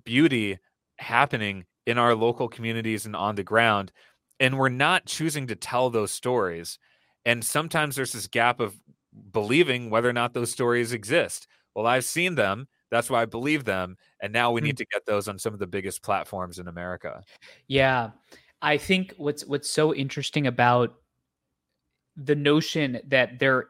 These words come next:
Speaker 2: are these platforms that actually exist and that Hollywoods and creatives can do a lot to push a lot of this work is that oftentimes I hear that a lot of these, these folks will say, "Well,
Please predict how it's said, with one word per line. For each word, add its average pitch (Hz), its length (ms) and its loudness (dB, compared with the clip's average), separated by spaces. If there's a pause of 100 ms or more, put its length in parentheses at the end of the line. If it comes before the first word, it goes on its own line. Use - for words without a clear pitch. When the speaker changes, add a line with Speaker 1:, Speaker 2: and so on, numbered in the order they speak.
Speaker 2:
are 143 280 10
these 139 220 0
platforms 127 640 0
that 123 80 2
actually 117 320 0
exist 123 380 -2
and 135 100 -2
that 120 120 2
Hollywoods 131 540 4
and 127 120 -4
creatives 120 420 -2
can 135 140 -6
do 120 180 0
a - 20 0
lot 117 400 4
to 135 160 -6
push - 360 -2
a - 20 -8
lot 117 160 2
of 117 60 0
this - 180 -4
work 117 340 0 (440)
is 151 160 2
that 135 240 6 (360)
oftentimes 156 720 4
I 120 60 4
hear 139 260 0
that 127 140 0
a 120 40 0
lot 131 200 4
of 170 80 2
these, 147 320 -6
these 127 260 -4
folks 131 240 -2
will 127 80 -10
say, 127 180 0
"Well, 127 300 2